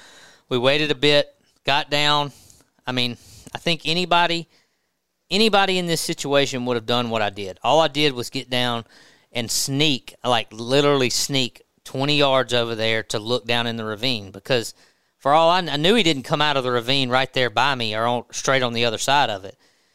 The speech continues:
He either had to go down it or he was laying dead at the bottom of it, you know, and it had been probably thirty minutes. I slipped over there, and when I got over to the edge of the ravine, I saw him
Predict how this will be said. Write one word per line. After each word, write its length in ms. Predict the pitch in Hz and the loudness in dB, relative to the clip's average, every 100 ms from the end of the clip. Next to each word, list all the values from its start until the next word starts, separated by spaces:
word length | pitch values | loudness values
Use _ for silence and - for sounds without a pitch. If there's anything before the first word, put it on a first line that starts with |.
| _ _ | _ _
He 180 | 139 151 | 0 2
either 140 | 156 | 4
had 160 | 143 147 | 2 0
to 80 | 123 | 0
go 160 | 131 | 0
down 260 | 120 160 202 | 2 2 2
it 100 | 165 | -2
or 80 | 131 | -2
he 120 | 147 | -2
was 100 | 127 | 0
laying 260 | 143 147 131 | 0 0 0
dead 200 | 139 131 | 0 0
at 80 | |
the 80 | - | -2
bottom 280 | 120 139 101 | 0 0 -2
of 140 | 95 | -12
it, 80 | - _ _ _ _ - | -18 _ _ _ _ -10
you 100 | 117 | -6
know, 220 | 107 120 _ _ _ _ - | -4 -6 _ _ _ _ -6
and 80 | 117 | -2
it 80 | 147 | 0
had 140 | 135 | 2
been 200 | 165 185 | 0 0
probably 280 | 156 156 135 | 0 0 0
thirty 280 | 151 143 120 | 0 0 0
minutes. 460 | 131 104 - - _ _ _ _ _ _ - | -4 -6 -12 -20 _ _ _ _ _ _ -8
I 80 | 110 | -6
slipped 460 | - 143 160 170 156 | -4 2 2 4 2
over 220 | 165 139 | 2 2
there, 360 | 127 123 123 | 2 2 2
and 100 | 117 | -2
when 80 | 117 | -2
I 60 | 117 | 0
got 180 | 135 143 | 0 0
over 120 | 131 | 0
to 40 | |
the 80 | 131 | 0
edge 140 | 131 | 0
of 80 | 123 | 0
the 60 | 120 | -4
ravine, 340 | 110 131 123 | 0 0 0
I 100 | 117 | -2
saw 460 | - - 143 135 117 | -4 -2 2 2 2
him 200 | 98 | -2